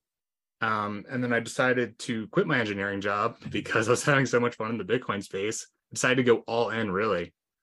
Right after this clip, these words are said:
Um, so slightly after that, I got a job with Bitcoin Magazine. I was there from, uh, late twenty twenty-one up until recently, uh, up until basically Andy reached out to me.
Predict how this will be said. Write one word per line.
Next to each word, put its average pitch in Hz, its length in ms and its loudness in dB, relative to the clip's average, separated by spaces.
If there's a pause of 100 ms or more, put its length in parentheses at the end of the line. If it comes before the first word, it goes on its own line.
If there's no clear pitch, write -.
(300)
Um, 104 340 0
so 117 360 4
slightly 151 400 2
after 147 200 -2
that, 139 360 0 (580)
I 113 460 -2 (240)
got 117 160 2
a 127 40 2
job 120 220 4
with 120 120 -6
Bitcoin 131 280 -2
Magazine. 113 580 -4
I 107 80 -6
was 104 180 -2
there 113 320 6
from, 104 560 -4 (680)
uh, 110 180 4
late 143 240 4
twenty 165 220 4
twenty-one 147 640 0
up - 180 -6
until 123 300 0
recently, 143 560 -2 (520)
uh, 110 300 -2
up 117 80 -8
until 120 560 2
basically 123 440 -2
Andy 120 180 0
reached 113 260 -2
out 110 180 2
to 123 100 -2
me. 147 280 -2